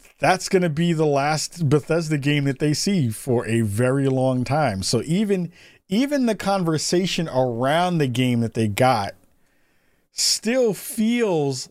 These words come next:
like it's not a win for them because the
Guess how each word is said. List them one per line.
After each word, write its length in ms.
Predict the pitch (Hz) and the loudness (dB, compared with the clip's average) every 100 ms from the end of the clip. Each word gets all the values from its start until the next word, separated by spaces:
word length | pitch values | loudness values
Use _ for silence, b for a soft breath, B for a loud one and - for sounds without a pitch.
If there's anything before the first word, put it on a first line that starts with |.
| _ | _
like 320 | 143 143 135 - | 2 2 2 -2
it's 240 | 139 131 | -2 0
not 220 | 143 151 | 0 2
a 80 | 131 | 0
win 300 | 120 139 160 | 0 0 0
for 180 | 147 131 | 0 0
them 320 | 117 117 120 | 2 0 2
because 420 | 127 123 143 123 | 0 0 0 2
the 400 | 135 143 135 135 | 0 2 0 -4